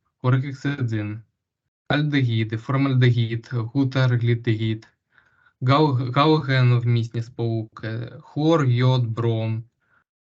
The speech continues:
амфотерні сполуки, хлоргексидин, дзе-, децилатіоній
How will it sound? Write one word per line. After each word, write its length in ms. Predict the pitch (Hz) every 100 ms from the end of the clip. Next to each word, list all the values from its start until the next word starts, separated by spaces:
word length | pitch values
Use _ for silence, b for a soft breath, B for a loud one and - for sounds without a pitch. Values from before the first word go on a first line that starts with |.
| -
амфотерні 760 | 139 143 147 131 127 139 143 143
сполуки, 760 | - 143 139 139 131 135 127 123 -
хлоргексидин, 960 | 127 117 117 - 117 113 139 147 143 b b b b -
дзе-, 320 | 120 117 123 - _
децилатіоній 1600 | 139 123 131 127 - 123 117 113 113 _ - 113 131 156 156 156